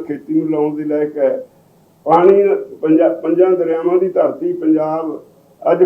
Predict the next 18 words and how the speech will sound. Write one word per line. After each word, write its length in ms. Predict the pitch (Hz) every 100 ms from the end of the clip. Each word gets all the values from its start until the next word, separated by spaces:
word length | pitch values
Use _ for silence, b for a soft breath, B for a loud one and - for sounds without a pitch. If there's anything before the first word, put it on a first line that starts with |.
| 175
ਖੁਦ 220 | 180 180
ਪਾਣੀ 280 | - 175 185
ਤੋਂ 160 | 190
ਪਿਆਸਾ 420 | - 170 156 - 156
ਹੈ। 280 | 139 - _ _ _ _ _ _ -
ਇਸ 200 | 160 170
ਕਰਕੇ 600 | - 180 180 190 190 - - - _ _ _ _ 147 147
ਅਸੀਂ 240 | 160 185
ਮੰਗ 180 | 170 165
ਕਰਦੇ 460 | 175 180 175 185 170
ਹਾਂ 140 | 147 - - - _ -
ਵੀ 80 | 175
ਵਿਧਾਨ 420 | 185 175 151 156
ਸਭਾ 260 | 160 175 190
ਦਾ 160 | 196 185
ਸੈਸ਼ਨ 460 | 160 156 160 175
ਬੁਲਾ 300 | 170 147 143
ਕੇ 440 | 139 170 202 202